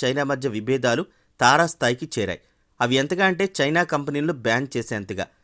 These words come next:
చైనాకి టెక్ దిగ్గజం Huawei బ్యాన్ చేసిన విషయం తెలిసిందే. దీంతో పాటు మరికొన్ని కంపెనీలు బ్లాక్ లిస్టులో పెట్టారు ట్రంప్. అదే సమయంలో చైనా కంపెనీలపై నిఘా పెంచారు,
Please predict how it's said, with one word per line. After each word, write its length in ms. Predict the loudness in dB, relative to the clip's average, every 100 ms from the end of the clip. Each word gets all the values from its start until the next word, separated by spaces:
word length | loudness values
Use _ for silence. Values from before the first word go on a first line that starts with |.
| _ _ 2
చైనాకి 320 | 4 4 2
టెక్ 260 | 0 -2 0
దిగ్గజం 300 | -2 0 -2
Huawei 460 | -2 -4 2 2 4
బ్యాన్ 240 | 0 0 -2
చేసిన 240 | -4 -4
విషయం 280 | -6 -6 -8
తెలిసిందే. 540 | -6 -6 -6 -6 -8 _ _ _ _ 2
దీంతో 260 | 2 4 2
పాటు 280 | 4 4
మరికొన్ని 520 | 2 2 0 0 -2 -2
కంపెనీలు 520 | -2 -4 -2 0 0
బ్లాక్ 440 | 0 2 2 2
లిస్టులో 260 | -8 -6 -6
పెట్టారు 400 | -6 -2 -2 -2
ట్రంప్. 400 | -4 -4 -4 -6 -12 _ _ _ _
అదే 200 | -4 0
సమయంలో 480 | 2 2 2 2 0 0 0
చైనా 220 | 2 2
కంపెనీలపై 560 | 0 -4 -2 -4 -2 -2
నిఘా 300 | -2 0 -2
పెంచారు, 440 | -2 -4 -4 -4